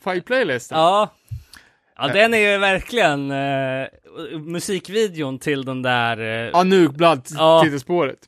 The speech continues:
Speaker 1: Eh, sen att han skamlöst kör två Forced Reality covers,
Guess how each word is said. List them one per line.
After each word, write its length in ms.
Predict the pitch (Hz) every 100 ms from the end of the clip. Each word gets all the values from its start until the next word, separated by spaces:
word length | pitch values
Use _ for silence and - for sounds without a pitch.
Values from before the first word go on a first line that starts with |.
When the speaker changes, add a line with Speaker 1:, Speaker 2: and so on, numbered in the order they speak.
| _ - - -
Speaker 1:
Eh, 220 | 160 165
sen 200 | - 220
att 100 | 226
han 220 | 247 220 - 131
skamlöst 500 | 135 202 160 185 202 -
kör 220 | - 170
två 640 | - - 170 262 254 151
Forced 420 | - 165 143 - 170
Reality 400 | 165 135 127 143
covers, 500 | - 247 135 120